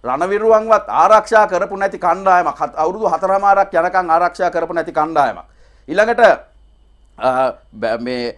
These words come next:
බදු ගෙවලා ජනතාවට ඒ බර දුන්නාම ඒ පිළිබඳව කතා කරපු නැති කණ්ඩායම. එහෙමත් නැත්නම් මේ අපේක්ෂකයෝ ඒ පිළිබඳව කතා කරේ නැහැ.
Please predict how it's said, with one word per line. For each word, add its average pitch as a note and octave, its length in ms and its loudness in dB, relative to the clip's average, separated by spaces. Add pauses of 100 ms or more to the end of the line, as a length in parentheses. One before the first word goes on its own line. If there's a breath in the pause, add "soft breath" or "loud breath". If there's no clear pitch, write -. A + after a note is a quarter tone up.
බදු C3+ 280 -4
ගෙවලා A#3 500 4 (220)
ජනතාවට G#3+ 600 0
ඒ F3+ 260 -2
බර E3+ 260 -2
දුන්නාම A3+ 400 -2
ඒ G#3 120 -6
පිළිබඳව G#3+ 460 -4
කතා G3+ 280 2
කරපු G3 260 -2
නැති F3+ 220 -4
කණ්ඩායම. D3+ 480 0 (440)
එහෙමත් F#3 200 -2
නැත්නම් G3 300 0
මේ F#3 120 -2
අපේක්ෂකයෝ G#3 580 -2
ඒ F#3+ 100 -4
පිළිබඳව G3 400 -6
කතා F#3 260 2
කරේ F3+ 220 -2
නැහැ. E3 180 0